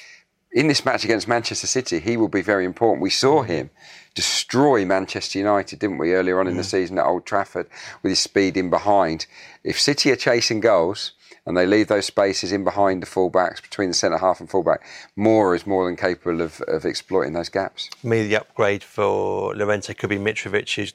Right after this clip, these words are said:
Speaker 2: I mean, a lot of Premier League clubs are gonna be after him. I think he'd be a significant upgrade on Llorente, but, you know, some, whether or not he, he'd wanna play second fiddle to Kane, as, as anyone would now, you know,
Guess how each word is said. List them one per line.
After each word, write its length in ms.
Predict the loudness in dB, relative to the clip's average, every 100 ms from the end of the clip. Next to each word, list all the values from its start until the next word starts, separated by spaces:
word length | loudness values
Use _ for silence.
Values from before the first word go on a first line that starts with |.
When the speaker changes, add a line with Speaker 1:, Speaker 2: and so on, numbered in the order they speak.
| -10
Speaker 2:
I 80 | -8
mean, 120 | -8
a 120 | -4 -4
lot 60 |
of 60 | -2
Premier 200 | -4 -2
League 120 | -4
clubs 140 | -4 -4
are 60 |
gonna 80 | -2
be 100 | 0
after 260 | 0 -2 -4
him. 240 | -2 -2
I 40 | -4
think 160 | -4
he'd 100 | -4
be 140 | -2 -2
a 100 | -4
significant 520 | -10 -10 -8 -4 -4 -4
upgrade 320 | 0 0 0
on 120 | -4
Llorente, 600 | -2 -2 -4 -4 -4 -4 -16 _
but, 200 | -4 -4
you 140 | -6 -8
know, 100 | -8
some, 220 | -10 -10 -12 -18 0
whether 200 | 2 2
or 100 | 2
not 160 | 2 0
he, 80 | -6 -8
he'd 120 | -8 -4
wanna 140 | -4
play 140 | -4 -8
second 320 | -8 -8 -4
fiddle 280 | -2 -2 -6
to 140 | -8
Kane, 240 | -4 -2
as, 120 | -2 -4
as 160 | -2
anyone 400 | -2 0 -2 0
would 200 | 0 0
now, 260 | -2 -6 -4
you 120 | -6
know, 240 | -6 -8